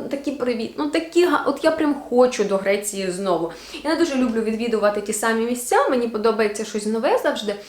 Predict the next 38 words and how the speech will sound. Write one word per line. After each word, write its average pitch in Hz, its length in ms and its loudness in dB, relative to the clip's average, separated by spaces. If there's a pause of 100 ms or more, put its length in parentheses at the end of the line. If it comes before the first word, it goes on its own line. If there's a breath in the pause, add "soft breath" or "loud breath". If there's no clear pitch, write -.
(300 loud breath)
але 226 200 4
прям 240 180 2
Греція, 269 380 2
вона 220 200 0
мене 208 280 0
вразила, 196 540 2
дуже 220 260 -2
приємна. 202 560 -2
А 277 100 2
Туреччина, 339 640 0
вже 208 220 0
ж, - 120 -4
це 226 160 -4
Стамбул, 226 800 0
це 190 120 -4
велике 175 360 -4 (160)
місто, 254 440 -2 (320 loud breath)
можливо, 208 240 0
якщо 190 240 0
б 196 100 -8
я 185 100 0
була 180 240 0
там 180 220 -4
в - 80 -6
Афінах, 254 480 0 (100)
це 175 360 2
було 170 180 2
б 170 80 -12
трішки - 300 -8
інакше, 254 540 2 (680 loud breath)
але 269 1000 6
дуже 196 600 4
різні 196 480 0
ментальності, 254 840 0
дуже 214 380 -2
різний 190 300 -6
в 175 60 -8
мене 175 240 -6